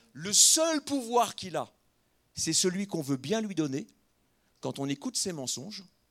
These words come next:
quand on n'est pas dans les sentiers de la justice, je vous en parlerai bientôt, c'est-à-dire quand on est mal positionné par rapport au principe de la parole de Dieu, là,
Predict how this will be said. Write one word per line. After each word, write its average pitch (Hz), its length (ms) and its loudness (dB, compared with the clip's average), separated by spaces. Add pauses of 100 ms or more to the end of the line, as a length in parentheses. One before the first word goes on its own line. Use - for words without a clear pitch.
(800)
quand 175 240 0
on 185 100 2
n'est 175 140 2
pas 247 260 0
dans 190 120 -4
les 170 100 -2
sentiers 208 440 2
de 165 60 -10
la 185 60 0
justice, 190 500 -2
je 131 120 -2
vous 156 160 -6
en 160 60 -8
parlerai 165 360 -2
bientôt, 156 380 -4
c'est-à-dire 156 500 -4 (400)
quand 185 220 -2
on 185 120 0
est 175 200 -4
mal 220 400 0
positionné 214 720 -2
par 170 160 -8
rapport 165 300 -4
au 156 60 -4
principe 175 460 -2
de 151 100 -4
la 143 120 0
parole 131 340 -8
de 127 120 -10
Dieu, 113 220 -14 (560)
là, 220 360 -4